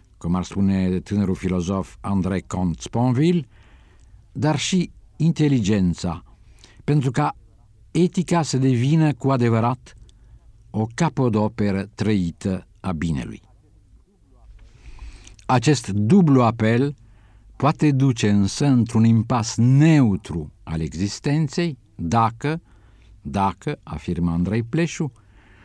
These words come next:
nu facem apel la ceea ce el numește inspirat un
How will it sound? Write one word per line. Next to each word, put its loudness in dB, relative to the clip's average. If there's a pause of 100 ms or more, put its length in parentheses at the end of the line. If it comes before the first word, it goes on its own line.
(140)
nu 4
facem 2
apel 2
la 0
ceea 0
ce -2
el 4
numește 0 (260)
inspirat -2 (460)
un 4